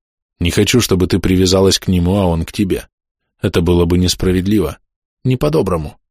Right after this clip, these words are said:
Её губы дрожат. "По отношению к нему или ко мне?" Глаза наполняются слезами, и я притягиваю её к себе, обнимаю, целую её волосы.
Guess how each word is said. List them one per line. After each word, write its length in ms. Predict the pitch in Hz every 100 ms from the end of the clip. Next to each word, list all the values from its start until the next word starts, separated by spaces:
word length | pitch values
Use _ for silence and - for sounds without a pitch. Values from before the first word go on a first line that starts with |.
| _ _ _ _ _ _ _ _
Её 300 | 95 87 80
губы 300 | 78 80 87
дрожат. 520 | 90 98 95 73 - _ _ _ _ _ _ _ -
"По 120 | 120
отношению 580 | - 120 - 127 120 110 _
к 80 | -
нему 320 | 113 120 147 - _ _ _ _ _ _ _
или 200 | - 107
ко 180 | 107 131
мне?" 320 | 139 120 92 _ _ _ _ _ _ _ _ _ _ -
Глаза 360 | 85 92 110 160
наполняются 600 | 123 98 95 92 - 82
слезами, 500 | - 85 98 127 104
и 100 | 92
я 120 | 110
притягиваю 640 | 110 95 95 92 95 92
её 180 | 90 90
к 80 | -
себе, 380 | - 104 73 - _ _ _ _ -
обнимаю, 640 | 82 80 78 80 101 107 _ _ _ _ -
целую 420 | - 104 143 135
её 220 | 87 90
волосы. 500 | 95 85 73 - 60